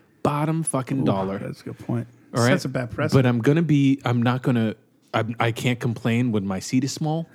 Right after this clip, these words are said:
Speaker 2: Yeah.
Speaker 1: I can't complain. I can't complain when there's no videos.
Speaker 2: <laughs>
Speaker 1: Everyone else, for a
Speaker 2: Oh,
Speaker 1: four-hour flight,
Speaker 2: what
Speaker 1: they'll
Speaker 2: did
Speaker 1: give
Speaker 2: you
Speaker 1: you
Speaker 2: do?
Speaker 1: videos.
Speaker 2: What did you watch for three,
Speaker 1: Oh, my
Speaker 2: four
Speaker 1: God.
Speaker 2: hours?
Speaker 1: Thank God for this phone. I downloaded
Speaker 2: Oh, okay.
Speaker 1: all these episodes of stuff. And so Jess and I were watching things on my phone.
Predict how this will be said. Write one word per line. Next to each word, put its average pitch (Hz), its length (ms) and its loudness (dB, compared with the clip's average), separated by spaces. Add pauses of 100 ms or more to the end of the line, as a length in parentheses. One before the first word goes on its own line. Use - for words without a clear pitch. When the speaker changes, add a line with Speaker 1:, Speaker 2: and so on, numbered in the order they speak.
Speaker 2:
Yeah. 139 220 4 (260)
Speaker 1:
I - 40 -6
can't 117 200 -2
complain. 135 440 -2 (180)
I 127 80 -4
can't 135 240 0
complain 123 420 2
when 110 140 2
there's 107 240 2
no 101 220 2
videos. 151 520 2 (240)
Speaker 2:
<laughs> - 240 -2
Speaker 1:
Everyone 147 280 8
else, 147 180 4
for - 400 4
a 139 60 4
Speaker 2:
Oh, 247 80 4
Speaker 1:
four-hour 190 400 8
flight, 156 240 4
Speaker 2:
what 233 100 8
Speaker 1:
they'll 320 80 6
Speaker 2:
did - 60 0
Speaker 1:
give 339 140 8
Speaker 2:
you - 60 6
Speaker 1:
you - 0 -
Speaker 2:
do? 247 200 8 (100)
Speaker 1:
videos. 196 40 6
Speaker 2:
What 226 100 8
did 311 140 6
you 294 160 6
watch 196 340 4
for 156 100 2
three, 156 220 0
Speaker 1:
Oh, 170 80 2
my 147 60 2
Speaker 2:
four 165 200 6
Speaker 1:
God. 151 80 6
Speaker 2:
hours? 156 180 4
Speaker 1:
Thank 120 120 4
God 113 200 4
for 120 80 2
this 107 160 2
phone. 110 160 2
I 104 80 2
downloaded 104 720 0 (200)
Speaker 2:
Oh, 131 140 0
okay. 127 180 -6
Speaker 1:
all 110 340 4
these 104 240 0
episodes 101 480 -2
of 98 80 -4
stuff. 92 320 -4
And 101 80 -4
so 95 140 -2
Jess 104 260 -2
and 104 80 -2
I 95 60 0
were 92 100 2
watching 95 320 -2
things 92 220 -10
on 98 80 -6
my 92 80 -6
phone. 98 280 -6